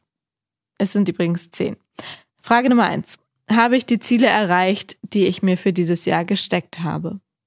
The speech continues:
Damit ist natürlich auch verbunden, hast du dir überhaupt Ziele fürs ganze Jahr gesteckt oder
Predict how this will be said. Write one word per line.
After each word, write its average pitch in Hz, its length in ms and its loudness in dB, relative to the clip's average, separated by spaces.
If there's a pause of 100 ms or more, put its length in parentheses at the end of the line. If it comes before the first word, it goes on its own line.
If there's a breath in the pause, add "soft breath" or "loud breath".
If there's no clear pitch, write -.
(540 loud breath)
Damit 240 300 2
ist 262 120 -4
natürlich 254 420 0
auch 226 120 0
verbunden, 208 760 -2
hast 262 300 0
du 294 40 0
dir 233 120 2
überhaupt 175 400 0
Ziele 185 240 2
fürs 165 240 -2
ganze 170 320 0
Jahr 170 160 -2
gesteckt 233 400 -2 (120)
oder 208 520 2